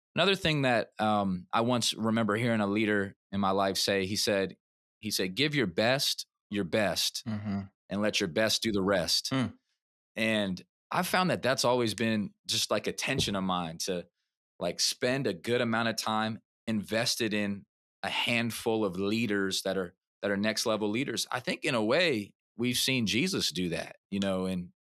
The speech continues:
Speaker 1: in his way. You know, he's, he didn't call all the people to be his close disciples. He called twelve, and he gave,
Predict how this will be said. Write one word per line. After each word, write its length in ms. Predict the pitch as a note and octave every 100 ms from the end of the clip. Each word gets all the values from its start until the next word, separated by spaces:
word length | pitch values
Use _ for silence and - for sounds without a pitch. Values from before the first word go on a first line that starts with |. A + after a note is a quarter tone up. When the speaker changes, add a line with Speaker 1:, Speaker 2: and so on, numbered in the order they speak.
| -
Speaker 1:
in 100 | F#2+
his 220 | B2 D#3+
way. 200 | G2+ D#2+
You 100 | F#2+
know, 100 | F2+
he's, 260 | G2+ A#2 - _ - _ _
he 60 | -
didn't 220 | D#3 A2
call 400 | - C#3 A2+ -
all 320 | - B2+ C#3 C#3+
the 100 | A#2
people 300 | A2+ G2+ G2
to 60 |
be 200 | F2 G2
his 280 | G2+ G2 - -
close 440 | - G#2 F#2+ - - _
disciples. 580 | F#2+ - G2 F#2+ B2 B2
He 80 | G2
called 260 | A2 F#2+
twelve, 500 | - G2+ G2 G2+ A2
and 100 | F#2
he 80 | G2
gave, 320 | F2+ A#2 A2+